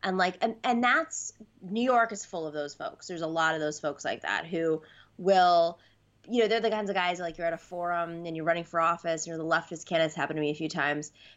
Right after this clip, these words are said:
and people would show up in the room, they'd ask you a question, and they were, like, told, they're put up to it to ask a question, and you'd be like, you know, I remember responding, like, "Oh, did, did my opponent tell you to ask that question?" Like, "Oh, no, I was just really curious. Um, um,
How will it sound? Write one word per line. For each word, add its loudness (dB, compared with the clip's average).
and -6
people 4
would 4
show 2
up 0
in -4
the -2
room, 0
they'd 0
ask -4
you 0
a -4
question, -2
and -6
they -2
were, 2
like, 2
told, 2
they're 4
put 0
up 0
to -8
it -12
to -20
ask -4
a -20
question, -6
and -4
you'd 0
be 2
like, 0
you -2
know, 2
I 2
remember -4
responding, -4
like, -2
"Oh, 4
did, -14
did -8
my -2
opponent -4
tell -2
you 0
to 0
ask 0
that -6
question?" -4
Like, 0
"Oh, 6
no, 6
I 2
was -4
just -8
really -4
curious. -2
Um, -2
um, 6